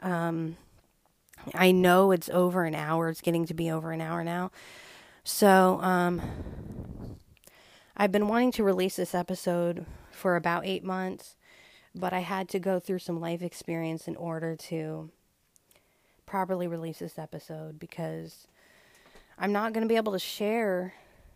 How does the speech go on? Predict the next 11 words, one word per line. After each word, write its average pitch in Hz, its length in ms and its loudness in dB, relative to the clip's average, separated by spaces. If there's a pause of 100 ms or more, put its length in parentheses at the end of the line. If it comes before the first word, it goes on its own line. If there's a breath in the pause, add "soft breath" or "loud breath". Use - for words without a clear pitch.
(440 loud breath)
insights 180 640 -2
on 185 220 -4
helping 180 400 -4
you 185 120 -2
grow 180 320 -4
if 175 180 -4
I 185 120 -2
don't 196 160 -6
have 170 140 -6
the 147 120 -12
experience. 165 800 -14